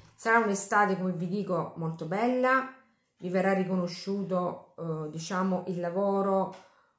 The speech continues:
o magari se avete dei progetti, quello che voi avevate, avete realizzato,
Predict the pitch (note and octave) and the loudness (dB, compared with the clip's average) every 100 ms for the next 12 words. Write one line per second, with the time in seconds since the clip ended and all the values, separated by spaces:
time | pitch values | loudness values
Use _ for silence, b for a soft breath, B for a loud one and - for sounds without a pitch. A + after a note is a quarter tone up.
0 | - F3 F3 E3+ E3 F3 F3 F3+ F3 E3 | -2 2 4 4 2 0 0 0 0 -2
1 | F3 E3+ E3+ E3+ F3 E3 F#3 F#3 F3 F#3 | -2 -2 -4 -4 -4 -2 -4 -4 -4 -2
2 | F3+ E3+ E3 E3+ F3 E3+ D#3+ D#3+ D#3+ D#3+ | -2 -2 -2 0 0 0 -2 -2 -2 -2
3 | E3+ D#3 D3 E3 E3+ E3+ D#3+ D#3+ D#3+ F#3 | -2 -2 -2 -4 -4 -2 -2 -4 -4 0
4 | F3+ E3+ E3+ D#3+ D#3 b | 0 0 -2 -4 -6 b